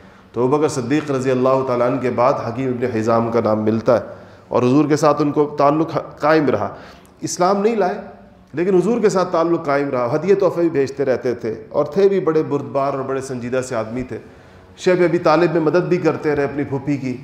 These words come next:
چونکہ ان کے بھتیجے تھے تو ان کے پاس کچھ بھجواتے بھی رہے۔ اور پھر ان خوش نصیبوں میں سے بھی ہیں، فتح مکہ ہی کے موقع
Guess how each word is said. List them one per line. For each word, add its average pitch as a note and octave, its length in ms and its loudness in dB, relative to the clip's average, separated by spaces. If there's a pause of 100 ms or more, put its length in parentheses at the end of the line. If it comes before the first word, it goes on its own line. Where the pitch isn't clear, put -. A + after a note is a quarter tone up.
(140)
چونکہ B2+ 180 -2
ان C3 100 2
کے C3+ 80 0
بھتیجے C3 400 0
تھے D3 160 -2
تو B2+ 100 -4
ان B2 100 -2
کے B2+ 80 -4
پاس A#2+ 280 0
کچھ B2 100 -4
بھجواتے A2+ 460 0
بھی B2+ 120 -4
رہے۔ G#2 180 -4 (1160)
اور C3 280 4 (720)
پھر D#3 140 2
ان E3+ 100 2
خوش E3 240 -2
نصیبوں C#3+ 360 2
میں C#3+ 100 4
سے C3+ 160 0
بھی B2+ 180 -2
ہیں، A#2 340 -2 (580)
فتح C3+ 180 0
مکہ D#3 400 2
ہی G3 80 4
کے F3 120 4
موقع C#3+ 280 2